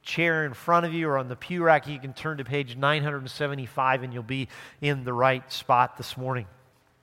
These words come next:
Well, since Aaron said the football games don't start to two forty, I guess I can start by saying this. Uh, I have often joked that I like longer sermons, and I think Aaron implicitly was telling me today I could do a longer sermon. So hang on.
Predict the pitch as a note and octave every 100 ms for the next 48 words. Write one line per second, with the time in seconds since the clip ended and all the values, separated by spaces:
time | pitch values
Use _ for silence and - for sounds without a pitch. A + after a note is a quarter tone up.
0 | _ _ _ _ _ _ _ _ _ -
1 | - - - - E3+ E3+ E3 - F3+ D#3+
2 | G3+ G#3 A3 F#3 - F#3 F3 C#3+ - E3
3 | E3 D3+ D3 C3+ - D3 - D#3 D3+ -
4 | B2+ E3 B2+ - D3+ D3 B2+ C3 C#3 D3
5 | C3 B2+ - C#3+ C3+ B2+ A2+ C#3 B2 B2
6 | C3 A2 - - _ - - _ C3 B2
7 | A#2+ - - E3+ C#3+ D#3 D3+ D3+ B2+ C#3+
8 | C#3 C3+ B2+ C3 B2+ B2 B2+ B2 A2 -
9 | C#3 A#2+ G#2 - - - C3 B2 D#3 D3+
10 | F3 D#3+ D#3 C#3+ - E3 - E3 C#3 B2+
11 | - D3 C#3+ C#3 - C3+ C#3 C3 C3 A#2+
12 | C#3+ B2+ B2+ B2+ A2 - C#3 C3+ A2 G2
13 | - - - - - - - - - F3
14 | C#3+ B2+ G3+ A#3 F#3+ F3 F3+